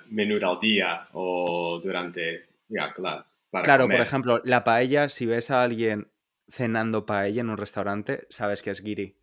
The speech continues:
Speaker 2: Sabes que no
Speaker 1: <laughs>
Speaker 2: es, que no es español. Es una cosa, es raro. Mm.
Speaker 1: Sí.
Speaker 2: Es muy curioso.
Speaker 1: Am,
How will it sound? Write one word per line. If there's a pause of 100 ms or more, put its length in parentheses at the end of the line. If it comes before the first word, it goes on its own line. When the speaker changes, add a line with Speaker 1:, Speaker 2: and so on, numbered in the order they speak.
(640)
Speaker 2:
Sabes
que
no
Speaker 1:
<laughs>
Speaker 2:
es, (560)
que
no
es
español.
Es
una
cosa, (140)
es
raro. (160)
Mm.
Speaker 1:
Sí. (500)
Speaker 2:
Es
muy
curioso.
Speaker 1:
Am,